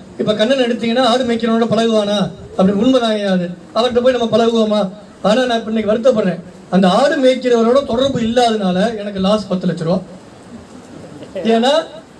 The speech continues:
ஒரு, நான் ஒரு ஆட்டு பண்ணை வைக்கணும்னு கிட்டத்தட்ட ஒன்றரை வருஷமா நாங்களும் பிளான் பண்ணிக்கிட்டு இருக்கோம். அந்த கரெக்டான ஆடு மேய்க்கிற ஆள் எங்களுக்கு கிடைக்கல. அந்த தொடர்பு இருந்துச்சுன்னா அதை வச்சு நாங்க ஒன்றரை வருஷத்துல பெரிய அமௌண்ட் சம்பாதிச்சிருப்போம். இப்ப நாங்க ஆடு, அந்த ஆட்டு பண்ணை வைக்கிறதுக்கு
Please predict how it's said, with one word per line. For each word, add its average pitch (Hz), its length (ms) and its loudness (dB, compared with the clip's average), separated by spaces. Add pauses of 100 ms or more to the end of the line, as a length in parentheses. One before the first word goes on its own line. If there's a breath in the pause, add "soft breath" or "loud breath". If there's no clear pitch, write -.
(400)
ஒரு, 240 180 2
நான் 254 180 2
ஒரு 240 80 0
ஆட்டு 302 260 0
பண்ணை 269 220 0
வைக்கணும்னு 262 240 -4
கிட்டத்தட்ட 262 340 0
ஒன்றரை 254 240 2
வருஷமா 262 240 2
நாங்களும் 247 280 2
பிளான் 226 160 4
பண்ணிக்கிட்டு 202 280 -2
இருக்கோம். 170 220 -2 (360)
அந்த 233 160 2
கரெக்டான 262 420 2
ஆடு 302 200 2
மேய்க்கிற 277 260 -2
ஆள் 285 280 2
எங்களுக்கு 233 320 -4
கிடைக்கல. 226 280 0 (600)
அந்த 240 200 2
தொடர்பு 294 420 0
இருந்துச்சுன்னா 262 360 2
அதை 277 160 4
வச்சு 277 200 -2
நாங்க 269 220 2
ஒன்றரை 254 240 0
வருஷத்துல 262 400 -2
பெரிய 277 260 0
அமௌண்ட் 247 300 0
சம்பாதிச்சிருப்போம். 220 640 0 (500 loud breath)
இப்ப 254 340 0
நாங்க 269 280 2
ஆடு, 277 300 2
அந்த 226 200 -2 (400)
ஆட்டு 269 260 -2
பண்ணை 254 220 2
வைக்கிறதுக்கு 240 500 -2